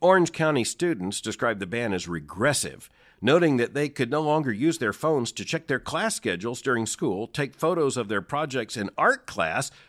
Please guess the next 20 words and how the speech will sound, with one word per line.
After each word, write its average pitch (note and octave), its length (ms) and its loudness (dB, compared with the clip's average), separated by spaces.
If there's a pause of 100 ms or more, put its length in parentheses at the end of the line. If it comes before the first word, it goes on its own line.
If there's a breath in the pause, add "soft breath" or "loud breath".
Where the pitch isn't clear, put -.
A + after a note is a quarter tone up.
find G#3+ 360 2
their C#3 240 2
friends D#3+ 560 0 (100)
at A2+ 260 2
lunch, D3+ 600 0
or C3 140 0
even D#3 280 0
add C3+ 220 -2
the A#2+ 80 -4
phone D#3+ 260 0
numbers A#2 400 -2
of A2 160 -4
new B2+ 120 0
classmates A#2 680 -4 (420 loud breath)
to B2 120 0
their A#2+ 140 0
contact B2 640 -6
lists," E2 400 -8
end B2 180 -2
quote. F2 300 -8